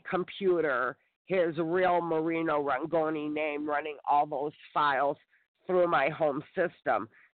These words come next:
So he wasn't very clever as far as that goes, and I was able to pull all of this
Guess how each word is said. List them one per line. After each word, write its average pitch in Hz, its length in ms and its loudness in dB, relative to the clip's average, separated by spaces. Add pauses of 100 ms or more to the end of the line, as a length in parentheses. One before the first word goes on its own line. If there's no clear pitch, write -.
(120)
So 185 120 4
he 190 220 0
wasn't 196 440 0
very 160 360 0
clever 139 720 -2
as 156 120 -2 (160)
far 139 360 2
as 143 140 -4
that 131 320 0 (120)
goes, 135 400 0 (480)
and 160 160 2
I 147 160 4
was 165 220 0 (160)
able 151 320 0
to 160 140 -8
pull 135 520 2
all 143 260 4
of 139 140 -4
this 143 160 -6